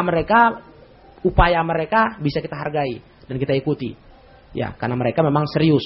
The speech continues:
sepertinya. Dan memang mereka tidak melihat, ya sudah, kita sempurnakan tiga puluh hari puasa. Begitu. Inilah pendapat dari, salah satu pendapat dari masalah, eh,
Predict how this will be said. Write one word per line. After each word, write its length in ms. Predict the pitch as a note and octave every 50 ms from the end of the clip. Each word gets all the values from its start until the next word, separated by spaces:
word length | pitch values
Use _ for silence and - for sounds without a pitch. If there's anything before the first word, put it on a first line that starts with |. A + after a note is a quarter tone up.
| - -
sepertinya. 480 | - - C3 C3+ - C#3+ C3 A2+ G2+
Dan 160 | A2+ C#3 D#3
memang 160 | F3 G#3+ A#3+ B3+
mereka 160 | A#3+ A#3 B3
tidak 240 | B3 B3 B3 A#3 B3
melihat, 240 | C4+ C4+ C4 E3
ya 80 | D3 D#3
sudah, 320 | A#3+ C4 B3 A3 E3 - -
kita 120 | - F#3 F3+
sempurnakan 520 | E3 E3 D3+ E3 G3 G#3 G#3+ G#3 E3+ D3 - - - - _ _ _ - - _
tiga 240 | - D#3+ C#3 D3+ C3
puluh 160 | - C#3+ C#3
hari 240 | C3+ C#3 C#3+ C#3 -
puasa. 480 | - C3+ B2 A2+ G#2+ - - - - - - - - - - - - -
Begitu. 400 | - B2 A2+ A2+ G#2+ - - C#2 - - - - -
Inilah 320 | C#3 D3+ F3+ F3+ D3+ -
pendapat 560 | - C#3 C3+ C3+ B2+ - C3+ - - - C#3
dari, 240 | C#3 C3 C3+ B2+ A#2+ - - - - -
salah 160 | D3+ C#3+ C3
satu 240 | A#2+ C3 C3 D#3 C3
pendapat 640 | C3 B2 A#2 A#2 - D3+ - - - - - - - -
dari 240 | C3+ C3 B2 A#2+ A#2+
masalah, 640 | A#2+ A#2 A2 - B2 B2 C3+ C#3+ C#3+ - - - - -
eh, 240 | C#3+ C3 B2 A#2+ A2+